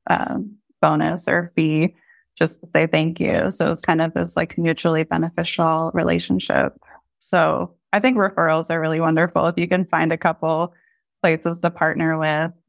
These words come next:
um, it just, it's so wonderful to have clients just kinda come to you 'cause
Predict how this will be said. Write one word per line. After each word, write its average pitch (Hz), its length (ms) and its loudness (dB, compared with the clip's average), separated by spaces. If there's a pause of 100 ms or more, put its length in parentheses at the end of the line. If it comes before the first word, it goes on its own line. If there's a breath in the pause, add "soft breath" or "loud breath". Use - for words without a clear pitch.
(140)
um, - 560 -2 (200)
it 160 140 0
just, 160 400 -8
it's - 260 -4
so 160 220 2
wonderful 170 480 0
to 196 100 2
have 175 220 0
clients - 520 -6
just - 220 -12
kinda 175 180 0
come 185 280 2
to 185 80 2
you 180 380 2
'cause 185 240 -2